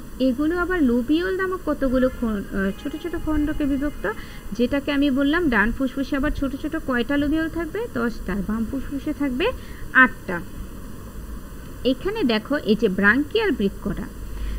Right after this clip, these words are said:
এই ব্রাঙ্কিয়াল বৃক্ষে কি হবে? ব্রঙ্কিউল পর্যন্ত তো আমি চলে আসলাম, ফুসফুসে হচ্ছে, আহ, ব্রঙ্কিওলের অতি সূক্ষ্ম এবং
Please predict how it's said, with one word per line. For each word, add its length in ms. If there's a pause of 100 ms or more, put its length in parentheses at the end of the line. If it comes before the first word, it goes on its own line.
(100)
এই 140
ব্রাঙ্কিয়াল 600
বৃক্ষে 380
কি 200
হবে? 300 (200)
ব্রঙ্কিউল 500
পর্যন্ত 460
তো 140
আমি 260
চলে 280
আসলাম, 360 (680)
ফুসফুসে 640
হচ্ছে, 800 (260)
আহ, 320 (420)
ব্রঙ্কিওলের 920
অতি 380
সূক্ষ্ম 680
এবং 260